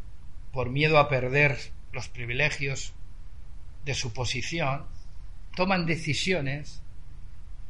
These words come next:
sin medir el sufrimiento que sus decisiones acarrean sobre otros, ter-, sobre terceros.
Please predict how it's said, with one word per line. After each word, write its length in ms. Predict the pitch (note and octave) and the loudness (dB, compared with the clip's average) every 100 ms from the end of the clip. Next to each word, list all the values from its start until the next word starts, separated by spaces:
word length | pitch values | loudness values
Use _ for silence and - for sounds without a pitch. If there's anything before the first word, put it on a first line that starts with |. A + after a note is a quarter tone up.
| - | -2
sin 320 | - D#3+ D#3 | 2 4 6
medir 340 | D#3 D#3+ G3+ | 6 4 6
el 640 | F#3+ E3 D#3 C#3 C3+ B2+ - - - | 6 6 6 4 2 0 -6 -6 -4
sufrimiento 1200 | - F3 D#3 - D#3+ F3 A3 D#3 C3+ D#3 F3 - - - - - - - | 2 4 6 6 6 8 8 8 6 2 0 -2 -4 -6 -6 -6 -6 4
que 140 | D#3 | 6
sus 240 | - E3 C3 | 6 4 4
decisiones 960 | C#3+ D3+ C#3 A#3 F#3+ B2+ D3+ D#3 - - | 4 4 2 4 4 4 2 0 -4 4
acarrean 600 | D3 - C#3+ E3+ E3+ D3 | 6 6 4 6 4 2
sobre 300 | D3 C3+ F3+ | 2 2 4
otros, 380 | A#3+ C3 A#2 - | 4 0 -4 -4
ter-, 180 | C#3 - | -4 -2
sobre 260 | C#3+ C#3 | -2 -2
terceros. 540 | C#3 C#3 - G#3 - | -2 -4 -2 -4 -6